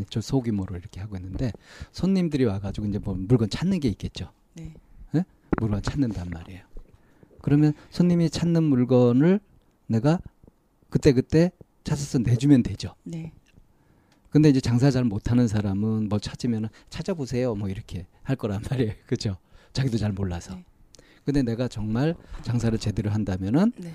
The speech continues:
Speaker 1: 뭘 원하는지 그 상품이 있는지 그래서 없다든지 뭐, 아, 그 얼-, 얼마 후에 들어올 거니까 그때 오라고 하든지 뭐 이런 식으로 해가지고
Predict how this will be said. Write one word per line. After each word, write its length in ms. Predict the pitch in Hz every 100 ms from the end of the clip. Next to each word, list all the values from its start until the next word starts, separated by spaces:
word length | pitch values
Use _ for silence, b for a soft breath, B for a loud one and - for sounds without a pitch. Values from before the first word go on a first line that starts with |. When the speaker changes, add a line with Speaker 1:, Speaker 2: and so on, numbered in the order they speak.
| B B
Speaker 1:
뭘 280 | 104 120 120
원하는지 440 | 107 110 104 123
그 240 | 110 107 101
상품이 400 | - 143 135 113
있는지 420 | 101 101 95 151
그래서 300 | 117 104 95 - b
없다든지 600 | 101 - 107 101 95 101
뭐, 320 | 92 90 113
아, 100 | 104
그 120 | 101 101
얼-, 220 | 95 107
얼마 260 | 104 113 104
후에 180 | 123
들어올 360 | 104 117 104 101
거니까 320 | - 104 104
그때 380 | 107 117 - 110
오라고 380 | 95 98 98 98
하든지 420 | 101 - 95 98 - B B B
뭐 140 | 147
이런 300 | 120 127 175
식으로 320 | 160 147 135
해가지고 680 | 113 120 107 101 101 147 202